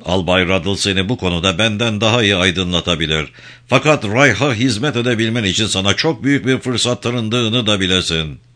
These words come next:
Gerike ayağa kalktı. Prager şöyle bir duraladıktan sonra elini uzattı. "Burada çok başarılıydın Peter." dedi. "Seninle övünüyorum. Öbür meseleye gelince tam üç kez senin adını bildirdim. Onun için artık benim elimden bir şey gelmez.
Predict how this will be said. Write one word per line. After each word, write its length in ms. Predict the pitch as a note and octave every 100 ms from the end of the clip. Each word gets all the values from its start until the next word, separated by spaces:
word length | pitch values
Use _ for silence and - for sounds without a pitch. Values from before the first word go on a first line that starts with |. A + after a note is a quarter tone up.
| _ - - - - - E2+
Gerike 460 | C3+ E3 F#3 E3
ayağa 380 | C#3 C#3 A2+ A#2
kalktı. 400 | F2 D2+ - D#2+ -
Prager 420 | D#2+ D#2+ D#2 D#2+
şöyle 360 | - C3 B2
bir 200 | A2+ G#2+
duraladıktan 600 | F2 A2+ G#2 G#2 G2 G#2+
sonra 240 | E2+ F#2+ F#2
elini 260 | E2 E2
uzattı. 720 | E2+ D#2+ D2 D2+ - D2+ C#2+ C#2+ - - -
"Burada 320 | - D3+ E3+ E3
çok 280 | E3 -
başarılıydın 640 | C3 A#2 A#2+ G2 G2 F#2 F2+
Peter." 420 | G2 F#2 F2+ E2+
dedi. 200 | E2 E2
"Seninle 400 | - A2+ C#3+ C3
övünüyorum. 720 | B2+ G2+ G2+ F#2+ E2 D#2+ D2 - - - - -
Öbür 260 | C#3+ E3 F#3
meseleye 500 | E3 C#3+ D3+ D3+ C#3+
gelince 600 | A2 A#2 A2+ F2 D#2+ D2+ -
tam 260 | C#3+ C3
üç 420 | G#2+ - D3 - -
kez 300 | A2+ G#2+ -
senin 280 | G#2+ A#2+
adını 380 | G#2+ G#2 G2+ G#2
bildirdim. 600 | F#2 F2+ F2 E2 E2+ E2 - - _
Onun 220 | - C#3+
için 220 | D3 - B2
artık 380 | B2 B2 F#2
benim 220 | G2 A#2+ A2+
elimden 440 | A2+ G#2+ A2+ G#2
bir 120 | A2
şey 260 | G2 G#2+ G2+
gelmez. 640 | F#2+ F#2 F2+ F2 E2+ -